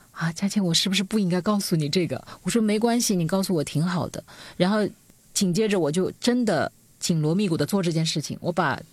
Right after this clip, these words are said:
之前跟我接触过，比如说Robin跟我那天接触了，呃，海峰哥也跟我接触了，我就给你们一个一个打电话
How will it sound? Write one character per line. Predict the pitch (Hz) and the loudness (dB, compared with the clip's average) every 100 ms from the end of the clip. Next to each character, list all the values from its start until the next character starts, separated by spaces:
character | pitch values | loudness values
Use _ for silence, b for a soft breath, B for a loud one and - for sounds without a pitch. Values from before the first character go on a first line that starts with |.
| - | -8
之 | - | -2
前 | 190 | 0
跟 | 175 | 0
我 | 180 135 | 0 -2
接 | - 196 | -2 -2
触 | 185 175 | 0 0
过， | 180 | 0
比 | 147 | 0
如 | 160 | 0
说 | 175 | 0
Robin | 170 175 151 104 | 0 0 -2 -2
跟 | 147 | -2
我 | 139 - | -4 -4
那 | - 160 | -4 -2
天 | 156 | 0
接 | 160 160 | -2 -2
触 | - | -2
了， | 110 - B B B B B B B | -4 -6 B B B B B B B
呃， | - 139 | -8 -6
海 | - 147 | -6 -6
峰 | 160 165 170 165 | -2 -2 -2 -4
哥 | 160 175 | -2 -2
也 | 160 | 0
跟 | 156 | -2
我 | 147 | -4
接 | 151 156 | -4 -4
触 | 170 | -4
了， | - | -6
我 | 147 | -4
就 | |
给 | 175 | 0
你 | |
们 | 170 160 | 0 0
一 | 160 | 0
个 | |
一 | 185 | 0
个 | 180 | 0
打 | 131 | -2
电 | 151 | -2
话 | 160 147 | -2 -2